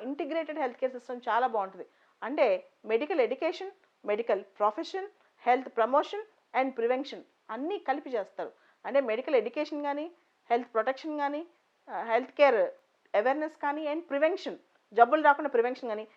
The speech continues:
ఇవన్నీ చేస్తారనమాట. And అందుకనే prevention is a fundamental block of health system. Prevention is a fundamental point in the healthcare system అనమాట. Fundamental building block of healthcare system అంటారు. And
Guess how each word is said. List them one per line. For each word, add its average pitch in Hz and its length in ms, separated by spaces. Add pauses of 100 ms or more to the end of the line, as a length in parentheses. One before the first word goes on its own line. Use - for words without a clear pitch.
(220)
ఇవన్నీ 330 400 (220)
చేస్తారనమాట. 202 560 (460)
And 226 300
అందుకనే 339 380 (280)
prevention 339 500
is 294 120
a 294 100
fundamental 285 520
block 214 220 (100)
of 233 140
health 202 240
system. - 280 (880)
Prevention 285 440
is 277 120
a 285 100
fundamental 277 560 (380)
point 240 300
in 233 100
the 240 80
healthcare 233 340
system 214 300
అనమాట. 190 280 (440)
Fundamental 302 480 (100)
building 269 260 (100)
block 233 260
of 226 100
healthcare 208 340
system 202 300
అంటారు. 185 260 (440)
And 311 260